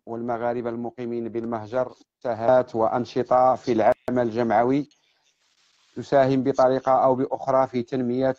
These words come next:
مناطق متعددة في المغرب وخلق شراكة مع جمعيات أخرى إما خارج أرض الوطن أو داخله. معنا اليوم مؤسس ورئيس جمعية بني عمير للاندماج الثقافي والرياضي بإيطاليا،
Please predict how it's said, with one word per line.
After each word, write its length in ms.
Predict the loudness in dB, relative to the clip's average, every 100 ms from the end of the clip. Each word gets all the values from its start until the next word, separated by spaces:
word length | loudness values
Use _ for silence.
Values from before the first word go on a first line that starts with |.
| -2
مناطق 460 | -2 2 2 0 -4
متعددة 680 | -6 0 0 2 -2 -4
في 80 | -4
المغرب 480 | -6 -4 -2 -2 -4
وخلق 320 | -6 -2 -4
شراكة 580 | -4 0 2 2 4 2
مع 200 | 4 0
جمعيات 600 | 0 -4 -2 -2 -2 -4
أخرى 380 | -8 0 2 0 _ -8
إما 260 | -4 -2 0
خارج 340 | 0 0 0 -2
أرض 160 | -2
الوطن 500 | 0 0 2 0 -2 -8 _ _ _ _ _ 2
أو 260 | 4 4
داخله. 720 | 2 0 0 0 0 2 2 2 _ _ -4
معنا 400 | 2 2 2 0
اليوم 400 | 0 0 0 -4
مؤسس 840 | -6 -6 -6 0 0 0 -10 -10
ورئيس 640 | 0 2 2 0 -4 -4 -4
جمعية 440 | -2 0 0 -2
بني 300 | -2 -2 0
عمير 340 | 0 0 -2 -6 _ _ -16 -4
للاندماج 640 | 0 0 0 0 2 2
الثقافي 600 | 0 -4 0 2 2 2
والرياضي 580 | -2 -2 0 2 2 2
بإيطاليا، 680 | -2 -4 -2 0 2 2